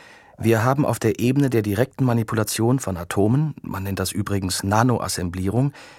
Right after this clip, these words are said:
mit drei Hauptproblemen zu kämpfen. Das erste hast du erkannt, das Problem der Anzahl. Es nützt wenig, wenn man Atome nur einzeln bewegen kann. Das kann man schon lange, mit dem Rastertunnelmikroskop oder einem A F M.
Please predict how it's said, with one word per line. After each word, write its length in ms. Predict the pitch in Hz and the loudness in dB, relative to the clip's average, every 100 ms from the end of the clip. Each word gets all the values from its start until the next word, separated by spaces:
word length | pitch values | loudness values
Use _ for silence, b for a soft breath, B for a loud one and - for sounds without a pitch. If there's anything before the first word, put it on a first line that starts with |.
| B - | B -2
mit 220 | 104 - | -2 0
drei 280 | 98 123 127 | 2 2 2
Hauptproblemen 680 | 110 120 - - 76 60 - | 2 0 -2 -8 -6 -8 -8
zu 140 | - | -10
kämpfen. 440 | - - - - - _ _ _ - | -10 -12 -12 -16 -18 _ _ _ -2
Das 220 | 110 - | -2 2
erste 340 | - 147 - | 2 2 2
hast 160 | 160 - | -2 -2
du 60 | |
erkannt, 420 | 147 - 101 71 - B B B B | -4 -4 -6 -6 -12 B B B B
das 180 | - 101 | -2 -2
Problem 300 | - 104 110 | 0 2 2
der 140 | 110 104 | 2 0
Anzahl. 500 | 95 - 87 - - _ _ _ _ _ _ - | 0 -4 -8 -12 -18 _ _ _ _ _ _ -4
Es 160 | 113 - | -2 0
nützt 280 | 131 - 120 | -2 0 2
wenig, 360 | 120 101 - | 2 2 0
wenn 100 | 92 | 0
man 160 | 98 92 | 0 0
Atome 400 | 92 117 113 101 | -2 0 2 2
nur 220 | 98 101 | 2 2
einzeln 420 | 107 110 - 90 | 2 2 0 -6
bewegen 380 | 85 - - 92 | -8 -14 -14 -12
kann. 260 | - 92 - B B B B | -10 -10 -14 B B B B
Das 280 | - 123 123 | 0 0 0
kann 140 | - 139 | 2 2
man 120 | 139 | 4
schon 160 | 143 | 4
lange, 360 | 127 87 87 - - _ _ | 4 2 -4 -12 -20 _ _
mit 180 | 113 107 | -2 2
dem 160 | 104 95 | 2 2
Rastertunnelmikroskop 1300 | 104 131 - 104 110 98 95 95 87 - 85 87 - | 2 0 -2 0 2 2 2 0 -4 -4 -4 -6 -6
oder 160 | 90 | -4
einem 200 | 92 95 - | -2 -2 -2
A 60 | |
F 280 | 101 92 - | 0 2 0
M. 280 | 110 98 82 | 0 0 -2